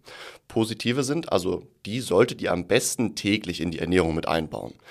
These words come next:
Als erstes zu nennen wäre da Vollkorngetreide, also zum Beispiel brauner Reis, Quinoa, Hafer, Bulgur oder auch Vollkornnudeln. Das Brot sollte im besten Fall auch aus Vollkorngetreide sein und im besten Fall ist es sogar Sauerteigbrot.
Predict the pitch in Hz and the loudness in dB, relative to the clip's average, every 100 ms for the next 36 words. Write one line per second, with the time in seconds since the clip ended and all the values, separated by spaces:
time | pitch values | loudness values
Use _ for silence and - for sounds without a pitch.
0 | - - - 85 95 131 139 - 113 104 | -20 -16 -2 0 4 4 2 -2 0 2
1 | 107 90 85 67 71 - 101 104 - 76 | 0 0 0 0 -6 0 4 4 0 -10
2 | 87 - - - - 80 - - 76 73 | -10 -14 -12 -10 -8 -8 -8 -10 -8 -8
3 | - - - - - 80 80 78 78 92 | -12 -14 -18 -18 -12 -6 -4 -4 0 2
4 | 98 98 95 - 92 92 98 90 85 - | 4 2 -2 -8 -4 0 2 2 0 -2
5 | 82 101 - 92 85 95 110 110 98 104 | 2 2 2 -2 0 4 4 4 2 2
6 | 98 - - - 104 107 - 78 76 65 | 0 0 -6 2 4 4 0 -8 -8 -10
7 | - _ - - - - 87 - 131 160 | -14 _ -20 -18 -18 -10 -10 0 0 6
8 | 117 113 95 101 - 113 107 101 104 - | 6 6 2 0 0 -4 -2 2 2 2
9 | - 92 - - 98 110 85 80 - - | -6 -6 -6 4 4 4 0 -4 -6 -4
10 | 73 85 101 147 127 98 85 110 147 - | -2 2 6 6 4 0 4 4 4 2
11 | 165 - 104 - 107 101 104 90 87 87 | -2 4 4 4 -4 -2 0 0 4 4
12 | 82 - - - - - | 2 -2 -14 -14 -14 -14